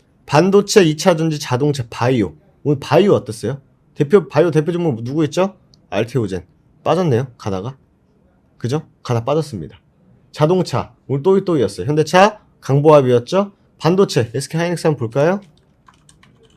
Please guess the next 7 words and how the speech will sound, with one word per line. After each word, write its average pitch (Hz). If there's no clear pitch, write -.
일 185
점 196
구 -
프로 113
좀 208
올랐네요. 127
그러면은 139